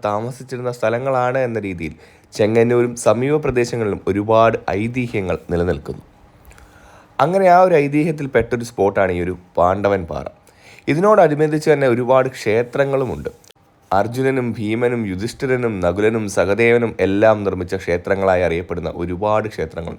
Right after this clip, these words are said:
ഈ ചെങ്ങന്നൂർ സമീപ പ്രദേശങ്ങളുണ്ട്. പഞ്ചപാണ്ഡവ ക്ഷേത്രങ്ങളെന്നാണ്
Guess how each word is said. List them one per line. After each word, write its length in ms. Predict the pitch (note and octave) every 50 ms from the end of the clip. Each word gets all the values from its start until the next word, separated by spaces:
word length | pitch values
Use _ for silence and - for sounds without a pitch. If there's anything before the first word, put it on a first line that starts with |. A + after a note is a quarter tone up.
| - -
ഈ 40 | E2+ E2 -
ചെങ്ങന്നൂർ 360 | - E2 E2 F2+ F#2 G2 F#2+ F2+ - -
സമീപ 260 | E2+ D#2+ D#2+ E2+ F2+ E2+ -
പ്രദേശങ്ങളുണ്ട്. 640 | - - E2 E2 - D#2+ D#2+ D2 - D2+ D#2+ - - _ - - - - - _ _ _ _ -
പഞ്ചപാണ്ഡവ 720 | G#2+ A#2+ C3 C#3+ D3+ E3+ D3 B2 G#2+ G#2 G#2+ A2 A#2+ A#2 A#2 -
ക്ഷേത്രങ്ങളെന്നാണ് 680 | - F2 E2+ E2 G2 G2 G2 F#2+ F2 D#2+ D#2+ D#2+ D#2